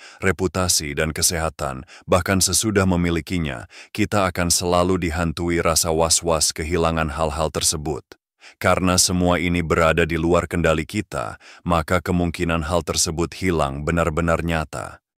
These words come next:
Kita bisa kehilangan karier, reputasi, status, pacar, maupun harta dalam sekejap. Lalu, karena tidak berada di bawah kendali kita, maka hal tersebut bisa direnggut sewaktu-waktu dari kita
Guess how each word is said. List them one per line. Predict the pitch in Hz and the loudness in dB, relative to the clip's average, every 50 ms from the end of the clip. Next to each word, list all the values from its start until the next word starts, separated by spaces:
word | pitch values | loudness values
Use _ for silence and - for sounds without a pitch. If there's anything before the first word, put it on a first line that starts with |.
| _ - | _ -8
Kita | - 95 - 104 98 | -6 -2 0 0 2
bisa | 98 90 - 98 87 | 2 2 0 0 -2
kehilangan | - 92 78 92 90 90 87 87 87 85 - | -4 -4 -2 0 0 2 2 2 0 0 -2
karier, | - 92 87 87 92 87 85 87 85 85 | -2 -2 -2 -2 -2 -2 0 0 0 0
reputasi, | 82 82 80 85 85 - - 87 80 - 80 80 80 78 - - 73 | -2 -2 -4 -4 -4 -4 -4 -6 -6 -2 -2 0 0 0 0 -2 -2
status, | 69 - - - - 80 80 - - 82 80 - - | -2 -2 -2 -2 -2 -4 -4 -4 -4 -4 -4 -4 -4
pacar, | - - 80 80 82 - - 82 78 - 76 78 - - - - - - | -2 -2 -2 -2 -2 -2 -2 0 0 0 -2 -4 -8 -14 -20 -20 -10 -2
maupun | - 90 92 87 - 101 95 85 | 2 4 4 4 4 2 0 0
harta | - - 95 90 85 - 85 80 | 0 -2 -4 -4 -2 -2 0 2
dalam | 80 82 80 80 | 2 2 2 2
sekejap. | - - - 85 76 - 90 85 80 - - - _ _ - - - - - - | 0 -2 -2 -4 -4 -2 0 0 0 -2 -6 -12 _ _ -20 -20 -20 -18 -10 -2
Lalu, | 82 87 90 92 90 92 92 98 98 92 _ - - - _ _ | 2 4 6 6 6 4 4 2 0 -2 _ -16 -20 -20 _ _
karena | - 95 92 90 95 92 | -2 0 2 2 2 2
tidak | 92 - 95 95 87 82 | 2 2 0 0 2 2
berada | 92 87 87 87 87 90 92 | 2 4 4 4 4 4 4
di | 85 85 85 | 2 2 2
bawah | 76 85 85 87 87 85 | 2 4 4 4 4 2
kendali | - - 90 82 82 82 85 85 | 0 -2 0 2 2 2 2 0
kita, | 80 - - 92 80 - 92 92 92 95 - - - - - | -2 -4 -6 -8 -4 -2 0 0 0 -2 -4 -10 -20 -16 -8
maka | - 85 85 82 80 - 95 85 | -2 0 0 0 0 -2 -2 -2
hal | 85 98 92 85 - | 0 0 0 0 0
tersebut | 92 78 - - 87 82 95 101 - | 0 -2 -2 -2 -2 -2 -4 -4 -4
bisa | 85 90 92 - 95 85 80 | -2 -2 0 0 0 0 0
direnggut | 87 82 87 90 87 92 98 80 - | 0 0 2 2 2 0 0 0 0
sewaktu-waktu | - - 87 85 85 82 - - 87 82 82 78 - - 90 80 | 0 2 2 2 2 2 0 -2 0 2 0 0 0 -2 -4 -2
dari | 80 78 78 | -2 -2 -2
kita | 73 - - 95 87 - 92 90 87 80 | -4 -6 -8 -8 -4 -2 0 0 0 -2